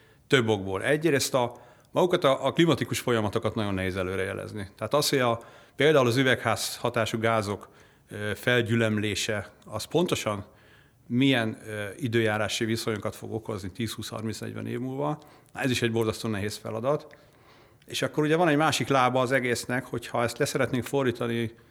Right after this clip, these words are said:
G D P-re mondjuk, tehát ez hogyan befolyásolja a kibocsátást a világon egyes területeken, akkor ez talán így még nehezebb. Tehát ez, ez,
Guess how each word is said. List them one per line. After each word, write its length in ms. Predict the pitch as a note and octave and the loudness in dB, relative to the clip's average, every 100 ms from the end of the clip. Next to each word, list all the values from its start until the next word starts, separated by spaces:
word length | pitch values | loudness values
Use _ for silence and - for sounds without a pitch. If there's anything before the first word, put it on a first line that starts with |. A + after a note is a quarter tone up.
| _ _ _ - | _ _ _ -6
G 240 | G#2+ A#2+ | -2 0
D 140 | A2+ | 0
P-re 240 | G2+ A2 G#2+ | 0 -2 0
mondjuk, 420 | G#2+ G#2+ A2+ B2+ | -2 -2 -4 -4
tehát 200 | - G2+ | -8 -4
ez 120 | G#2+ | 0
hogyan 240 | F3+ E3 A#2 | 4 4 4
befolyásolja 840 | B2+ A#2 G#2+ G#2+ - G#2+ G#2 G2+ | 2 2 2 2 0 -2 0 0
a 260 | F#2+ - - | -4 -8 -6
kibocsátást 680 | B2+ A2 - G#2 F#2+ G2 - | -4 -2 -2 -6 -4 -8 -6
a 60 | G2 | -4
világon 520 | G#2 G#2 G2 G2+ G#2 | -2 -2 -4 -4 -6
egyes 260 | G2+ G#2 | -6 -8
területeken, 760 | - G#2+ G#2 G#2 A#2 B2 B2+ C#3 - - - - - _ | -6 -6 -6 -6 -8 -6 -6 -6 -12 -20 -20 -20 -20 _
akkor 260 | G#2+ - | -12 -2
ez 100 | A#2+ | -2
talán 220 | - C#3 C3+ | 0 2 6
így 80 | |
még 200 | B2+ B2 | 6 4
nehezebb. 380 | A2+ G#2 F#2+ F2+ | 2 0 -2 -6
Tehát 200 | - A2 | -4 -2
ez, 200 | A#2 - - | -2 -2 -6
ez, 300 | C3 A#2 | -4 -4